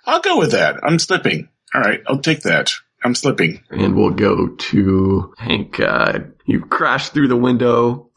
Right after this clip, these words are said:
Speaker 2: This fellow in the, the cockpit, he has a, an Old West, uh, style holster and pistol that he's drawing on you and looking to shoot you.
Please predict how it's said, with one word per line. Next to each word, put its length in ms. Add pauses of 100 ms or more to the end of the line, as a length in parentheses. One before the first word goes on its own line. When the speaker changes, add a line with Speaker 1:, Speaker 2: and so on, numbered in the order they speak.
Speaker 2:
This 340
fellow 720 (200)
in 260
the, 320 (300)
the 160
cockpit, 920
he 160
has 220
a, 420 (280)
an 120
Old 300
West, 400
uh, 540
style 560
holster 500
and 320
pistol 360
that 160
he's 200
drawing 640 (100)
on 260
you 600 (240)
and 180
looking 240
to 300 (140)
shoot 440
you. 380